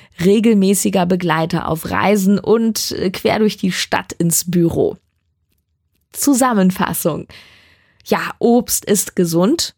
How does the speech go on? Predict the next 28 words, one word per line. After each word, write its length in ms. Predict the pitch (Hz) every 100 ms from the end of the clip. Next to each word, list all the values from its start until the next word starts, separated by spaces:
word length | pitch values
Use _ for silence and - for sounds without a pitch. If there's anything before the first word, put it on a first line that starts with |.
| _
das 300 | 170 165 -
wissen 320 | 185 185 190
wir 200 | 175 -
alle, 360 | - 202 240 -
aber 200 | 185 180
nur 260 | 185 208
weil 120 | 196 175
etwas 400 | 175 - 175 -
gesund 480 | 170 165 202 285
ist 340 | - 240 240 -
und 160 | 202
für 140 | 208 190
den 180 | 175 180
Körper 420 | 196 117 196 185
dienlich 640 | 165 208 254 220 208 -
ist, 340 | - 196 - -
heißt 300 | 180 185 -
es 180 | 170 185
nicht, 340 | 190 208 - - -
dass 180 | - -
du 140 | 180
tonnenweise 800 | 175 - 220 254 233 202 202 196
davon 340 | 185 185 175 170
essen 340 | 175 - 185
kannst, 460 | 180 170 175 - 175
ohne 220 | 185 185
beispielsweise 880 | 156 165 - 175 - 156 156 165 156
zuzunehmen. 880 | - - 180 - 160 151 123 110